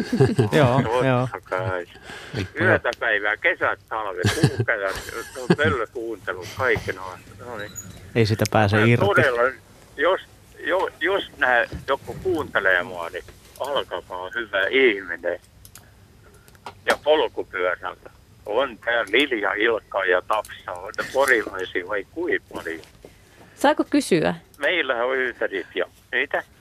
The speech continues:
Speaker 4: Saako kysyä, että tota niin, miten, kun sä sanoit, että sä oot menettänyt näön?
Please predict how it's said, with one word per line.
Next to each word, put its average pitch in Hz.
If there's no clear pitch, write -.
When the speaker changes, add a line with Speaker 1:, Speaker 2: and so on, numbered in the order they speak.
Speaker 4:
Saako 262
kysyä, 233
että 185
tota 185
niin, 190
miten, 233
kun 185
sä 220
sanoit, 196
että 175
sä 196
oot 185
menettänyt 185
näön? 185